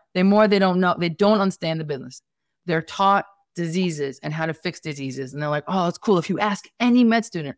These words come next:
I really wanna help people. I really wanna heal people." Any med student, no one goes in with malice. And then they come out and they have spent probably half a million dollars and a good portion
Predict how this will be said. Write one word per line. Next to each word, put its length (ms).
I 60
really 260
wanna 300
help 240
people. 400
I 40
really 220
wanna 240
heal 420
people." 400
Any 220
med 220
student, 220
no 240
one 280
goes 260
in 120
with 100
malice. 520
And 80
then 140
they 120
come 380
out 320
and 100
they 60
have 180
spent 380
probably 340
half 280
a 40
million 260
dollars 420
and 180
a 60
good 300
portion 640